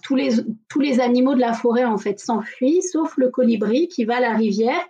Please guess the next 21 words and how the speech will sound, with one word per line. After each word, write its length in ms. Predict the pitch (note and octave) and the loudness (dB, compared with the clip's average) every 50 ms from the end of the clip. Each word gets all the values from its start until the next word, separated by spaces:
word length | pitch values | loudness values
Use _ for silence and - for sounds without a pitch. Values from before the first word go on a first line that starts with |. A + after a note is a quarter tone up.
| - - - - - _ _ _ _ | -12 -20 -20 -20 -20 _ _ _ _
et 360 | A#3+ A#3+ C4 C#4 C#4+ D4+ C#4+ | 2 4 4 4 2 0 0
qui, 460 | - - - B3 B3 B3 C4+ C#4 C4 | -4 -4 0 2 4 4 4 4 4
euh, 200 | A#3 G#3+ G#3 G#3+ | 4 2 0 0
ramène 400 | G#3 G3 A#3+ A#3+ A#3 A#3+ A#3+ A#3 | -2 0 0 0 2 2 2 4
de 120 | G#3+ G#3+ G#3+ | 2 2 2
l'eau 260 | G#3+ A3+ C4+ D4 D4 | 2 2 2 0 0
pour 180 | - - B3 | 0 0 2
éteindre 300 | A3+ A3+ A3 B3+ B3+ B3+ | 2 2 2 0 2 2
le 180 | B3+ A#3+ A#3 A#3 | 2 4 2 2
feu. 340 | A3+ - - G#3 G#3 A3 G#3+ _ | 0 -2 -4 -4 -4 -4 -6 _
Puis 140 | _ - A3+ | _ -10 -4
les 160 | G3+ G#3 G#3 | -2 0 0
animaux 360 | A3 G#3 A3 A3+ A#3 A#3+ C4 C4 | 0 2 2 4 4 4 4 2
lui 180 | A#3 A#3 A3 | 2 0 -2
demandent : « 480 | G3+ G#3+ A3+ B3+ C4 C4 A3+ G#3 G3 G3 - - - - - _ - | 0 0 2 2 4 4 4 2 0 -2 -6 -12 -16 -18 -20 _ -6
Mais 120 | A3+ - | -2 0
qu'est-ce 180 | A#3+ A#3 A3+ - | 0 0 0 0
que 80 | C4 | 0
tu 160 | A3+ - A#3 | 0 2 0
fais, 180 | - - D#4+ E4 | 0 0 -2 -2
colibri ? » 580 | D#4 - C#4 A3+ A3+ G#3 G#3 F#3+ A3+ B3+ D4 | 0 2 2 4 4 2 2 2 4 4 4